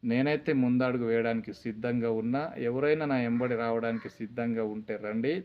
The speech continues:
తప్పకుండా పోదాం, కలిసి కొడదాం, ఆకాశం అంత ఎత్తెదుగుదాం. లాస్ ఉంటే సమానంగా ఇది చేద్దాం. లాస్ అయితే లేదు నాకు తెలిసి. మనం యూనిటీగా లేకపోవడం వల్ల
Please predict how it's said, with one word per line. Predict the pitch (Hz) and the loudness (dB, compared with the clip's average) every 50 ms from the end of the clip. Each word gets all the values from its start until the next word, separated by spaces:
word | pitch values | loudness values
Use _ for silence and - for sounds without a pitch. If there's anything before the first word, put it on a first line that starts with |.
| - - | -8 -10
తప్పకుండా | 120 - - 139 135 - 151 151 147 151 139 | -12 -8 -8 -10 -4 -2 -4 0 0 -2 -2
పోదాం, | - - 113 113 117 123 127 135 139 - - - - _ _ - | -2 -2 -2 0 0 0 -2 -2 -4 -8 -14 -20 -20 _ _ -6
కలిసి | - 117 117 120 117 - - 123 | -4 -4 -4 -4 -6 -6 -8 -8
కొడదాం, | - - 113 113 117 117 123 123 127 131 127 - | -4 -2 0 0 0 0 -2 -2 -2 -4 -4 -4
ఆకాశం | 113 123 127 - 143 143 131 - 139 127 123 | -6 -6 -4 -2 -2 -2 0 0 0 0 0
అంత | 120 120 117 - | 0 -2 0 0
ఎత్తెదుగుదాం. | 117 110 - - 143 131 131 127 123 110 101 101 - - - - _ _ _ _ | -2 -2 0 0 0 0 2 0 -2 -2 -6 -8 -14 -20 -20 -20 _ _ _ _
లాస్ | 120 135 165 180 180 208 | 0 2 2 2 2 0
ఉంటే | 214 214 - 254 | -2 0 0 -2
సమానంగా | 247 - - 269 320 330 320 339 349 320 254 156 | -2 -2 -6 -6 -6 -4 -4 -4 0 2 2 2
ఇది | 123 120 110 107 110 | 2 0 -2 -4 -6
చేద్దాం. | 107 98 104 98 101 101 104 104 | -6 -6 -8 -10 -10 -12 -10 -6
లాస్ | 113 139 139 - | -6 -4 0 2
అయితే | 156 156 156 175 156 | 0 2 2 0 0
లేదు | 127 123 131 139 131 | 2 2 0 2 2
నాకు | 135 131 123 120 - - | 2 0 0 0 -2 -4
తెలిసి. | 120 113 107 - - 135 160 - - _ _ _ _ _ _ _ _ _ _ _ _ _ _ _ - | -6 -6 -6 -8 -8 -8 -8 -8 -12 _ _ _ _ _ _ _ _ _ _ _ _ _ _ _ -4
మనం | 107 107 110 113 113 | -2 0 2 4 4
యూనిటీగా | 110 113 120 131 143 135 143 147 139 131 131 | 4 2 2 2 0 2 2 2 4 4 4
లేకపోవడం | 120 117 117 113 - 113 - 127 120 120 120 117 113 | 4 4 4 4 2 -2 0 0 2 2 2 2 0
వల్ల | 113 110 110 110 113 117 | 0 0 0 -2 -2 -4